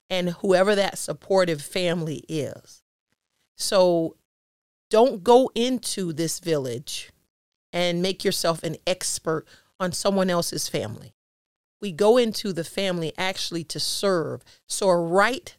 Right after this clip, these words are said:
village person, if we are really serious about vetting them, they're gonna be someone who's a servant.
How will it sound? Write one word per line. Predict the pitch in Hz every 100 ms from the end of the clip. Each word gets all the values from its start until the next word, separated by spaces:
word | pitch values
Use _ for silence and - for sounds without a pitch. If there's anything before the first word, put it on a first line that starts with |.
| -
village | 170 208 220 233 - -
person, | - 220 175 - 131 _ _ _ _ _ _ _ _ _
if | 175 170
we | 196 180
are | 165
really | 160 190 208 220 226 - _ _ _ _ _
serious | _ - 233 196 196
about | 180 160 143
vetting | 160 170 196
them, | 208 220 226 226 _ _ _ _ _ -
they're | 226
gonna | 277 277
be | 226
someone | - 214 185
who's | 175 185
a | 147
servant. | - 156 143 139 110 - -